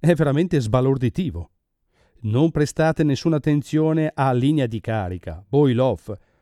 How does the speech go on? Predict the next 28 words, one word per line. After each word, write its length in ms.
Occasionalmente 960
tirerete 560
fuori 300
uno 200
sbadiglio 460
da 120
qualcuno. 600
Nessuna 560
di 100
queste 280
manifestazioni 960
è 180
mest 540
e 140
degna 300
di 140
nota, 400
perché 380
non 160
sono 280
necessarie, 760
in 200
quanto 540
non 180
sono 300
contenute 560
nel 240
corpo. 600